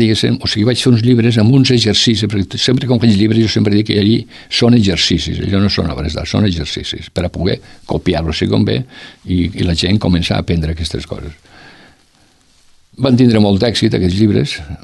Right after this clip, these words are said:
vaig fer aquest d'argila i un altre que era so-, en paper, cartó i cartolina. Per tant, vaig fer aquests dos llibres, jo pensava que, bueno, pues ja està ben acabat aquells. El, immediatament, fent el segon llibre aquest, mi diuen: "Per què, volem iniciar una col·lecció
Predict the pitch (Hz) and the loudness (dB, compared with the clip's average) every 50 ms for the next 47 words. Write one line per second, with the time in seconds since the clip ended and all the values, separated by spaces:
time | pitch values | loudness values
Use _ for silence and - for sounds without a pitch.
0 | - 98 98 90 - 104 87 - - 98 85 104 95 85 98 92 85 82 101 123 | -2 -2 0 0 0 -2 -4 -2 -4 -4 -2 0 -2 0 0 -2 -2 0 0 2
1 | 123 110 117 170 160 - - - - - _ _ _ _ _ - 117 120 123 127 | 2 2 2 0 -2 -4 -8 -18 -20 -20 _ _ _ _ _ 0 2 4 4 4
2 | 113 101 110 110 104 95 110 110 117 117 - - - - - 104 98 - - 110 | 2 2 0 -2 -2 0 0 -2 -2 -4 -6 -10 -8 -2 0 0 0 0 0 0
3 | 95 92 - 95 - - 110 110 - - - 92 82 - - 92 95 - - - | 0 0 0 -2 -2 0 -2 -2 -4 -4 -6 -6 -4 -4 -4 -6 -6 -6 -6 -8
4 | 92 - - - - - 50 - - - - - - - - _ _ _ _ _ | -6 -6 -6 -8 -8 -10 -10 -8 -10 -10 -10 -12 -16 -18 -20 _ _ _ _ _
5 | _ _ _ _ _ _ _ _ - _ _ _ _ _ _ _ _ _ _ _ | _ _ _ _ _ _ _ _ -20 _ _ _ _ _ _ _ _ _ _ _
6 | _ - 92 87 - 98 98 - 107 110 101 - 113 101 101 98 101 101 101 110 | _ -6 -4 0 0 0 0 0 -2 -4 -2 -2 0 0 0 2 2 2 2 2
7 | 127 117 123 120 98 101 - 90 82 80 - 82 82 - - - - - - - | 2 2 2 2 0 0 -2 -2 -2 -2 -2 -4 -4 -6 -8 -8 -8 -8 -6 -6
8 | - - - - - - - - 85 78 - - - - 69 80 82 92 98 - | -6 -6 -6 -8 -10 -12 -10 -10 -10 -8 -8 -8 -8 -6 -8 -6 -6 -6 -6 -6
9 | - - 107 98 - - - 139 127 120 123 120 123 131 135 - 131 139 147 147 | -6 -4 -4 -4 -4 -4 0 4 4 6 6 6 4 2 2 2 2 2 2 2
10 | 151 - - - - 127 120 120 110 - - 113 110 117 113 117 120 120 117 113 | 0 -2 -6 -4 0 2 4 4 4 2 2 2 4 4 4 4 4 4 2 2
11 | 120 143 175 190 _ - _ _ - - - - - - - - _ _ - 123 | 0 0 -4 -4 _ -18 _ _ -20 -20 -20 -20 -20 -20 -20 -20 _ _ -2 2
12 | 120 113 110 104 92 87 - 135 123 123 - - - 104 104 120 135 185 196 185 | 2 4 4 2 0 0 0 -2 -2 -2 -4 -8 -10 -4 -2 2 2 4 4 4
13 | 180 147 - - 147 147 147 139 131 - 135 120 110 104 95 - - 120 120 113 | 4 4 2 2 2 4 4 4 2 2 2 2 2 2 2 0 2 2 2 2
14 | 117 | 2